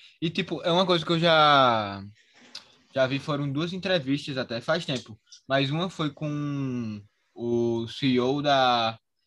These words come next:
da Oi e o C E O da Via Varejo, que eu acho que não fazem muito tempo que eles estão no cargo.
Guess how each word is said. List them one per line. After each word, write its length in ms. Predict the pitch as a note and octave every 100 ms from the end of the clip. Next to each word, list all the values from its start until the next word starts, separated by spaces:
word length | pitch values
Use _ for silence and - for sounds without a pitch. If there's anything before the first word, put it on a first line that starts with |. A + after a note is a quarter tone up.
| _ _
da 300 | A#2 B2 B2
Oi 460 | B2 A2 B2 D3 G3
e 280 | C#3+ C#3+
o 80 | C#3+
C 140 | C#3 C#3+
E 40 |
O 120 | C3+
da 300 | C#3 C3+ C3+
Via 160 | B2 C3
Varejo, 460 | D#3 D3+ A#2+ A2 -
que 560 | B2 B2+ B2 A#2 G#2+ - -
eu 100 | C#3+
acho 160 | C#3+
que 60 | D#3
não 80 | F3
fazem 240 | D#3+ D3+
muito 220 | D3+ F3
tempo 180 | - C3+
que 80 | C#3+
eles 120 | C#3
estão 140 | C#3 C#3
no 160 | D#3
cargo. 440 | D#3 A#2+ A2 G#2+